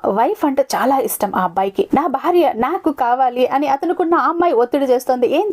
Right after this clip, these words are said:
చెయ్యాలో అర్థం కాలేదు. ఇప్పుడు మన ఛానల్ని ఫాలో అవుతున్నారంట, అంటే నేను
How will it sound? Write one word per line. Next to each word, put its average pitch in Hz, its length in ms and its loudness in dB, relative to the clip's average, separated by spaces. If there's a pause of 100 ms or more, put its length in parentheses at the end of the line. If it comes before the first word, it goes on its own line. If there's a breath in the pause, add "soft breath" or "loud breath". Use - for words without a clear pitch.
చెయ్యాలో 254 360 2
అర్థం 202 360 -2
కాలేదు. 196 480 0
ఇప్పుడు 330 440 0
మన 233 360 2
ఛానల్ని 262 680 0
ఫాలో 214 380 0
అవుతున్నారంట, 185 560 0
అంటే 294 360 -4 (360 loud breath)
నేను 240 560 0